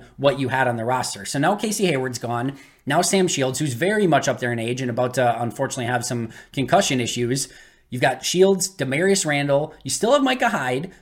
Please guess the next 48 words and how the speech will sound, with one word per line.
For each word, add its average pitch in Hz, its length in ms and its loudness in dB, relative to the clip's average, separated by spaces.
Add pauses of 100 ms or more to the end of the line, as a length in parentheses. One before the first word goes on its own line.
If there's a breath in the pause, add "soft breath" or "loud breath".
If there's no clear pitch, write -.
Quinton 190 340 0
Rollins, 147 420 2
Ladarius 135 480 0
Gunter, 131 320 -2
Morgan 127 340 0
Burnett, 123 300 0
and 113 120 -6
Ha 120 120 -4
Ha 123 140 -2
Clinton 117 300 -6
Dix. 120 240 -4
But 127 160 -8
you 131 80 -4
can 127 180 -2
see 175 500 0 (260 loud breath)
that 143 120 2
this 147 160 -2
is 143 100 -2
starting 139 440 2
to 131 60 -2
get 131 220 0
watered 120 340 0
down 135 200 2
a 120 100 -2
little 110 180 -6
bit. 107 260 -8 (200 loud breath)
And 139 120 -2
you're 139 100 2
now 160 240 4
at 175 100 2
the 165 60 -4
point 147 300 -2
where 139 100 -2
you 160 100 0
still 160 300 0
should 170 160 0
have 156 100 -2
in 139 120 0
this 147 160 0
season 139 260 -2
had 127 240 -2
probably 131 260 -2
Sam 131 280 -4
Shields, 135 340 -2
Tramon 123 340 -2
Williams, 131 360 -2
Casey 131 320 -2
Hayward, 123 400 -2